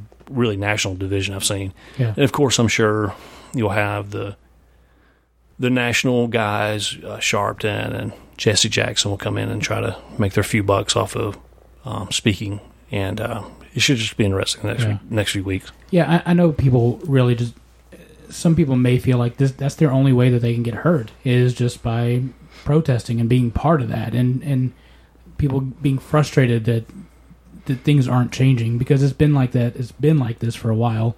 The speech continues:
Speaker 2: um, on both sides, just police in general. Um, and, and we love the police, and we want, uh, we, we want the community just to be whole. And you need, we need police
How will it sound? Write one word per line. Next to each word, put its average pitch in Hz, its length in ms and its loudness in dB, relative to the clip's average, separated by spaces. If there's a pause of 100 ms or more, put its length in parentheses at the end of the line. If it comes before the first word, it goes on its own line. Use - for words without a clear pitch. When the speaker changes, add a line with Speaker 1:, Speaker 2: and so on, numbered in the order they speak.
(120)
Speaker 2:
um, 127 360 0
on 143 80 4
both 151 200 4
sides, 104 300 -8
just 123 200 0 (240)
police 143 300 0
in 113 100 -2
general. 117 380 0 (520)
Um, 110 400 -4
and, 127 220 0
and 123 140 0
we 139 80 4
love 135 200 4
the 127 60 -2
police, 139 400 2
and 120 120 4
we 113 80 2
want, 123 520 -2
uh, 117 200 -2
we, 120 180 -4 (720)
we 160 140 2
want 147 200 4
the 131 60 -2
community 143 460 2
just 123 180 -2
to 127 60 -6
be 113 280 0 (600)
whole. 143 360 0 (520)
And 117 320 2
you 143 100 4
need, 156 340 2
we 143 140 2
need 156 220 2
police 151 440 2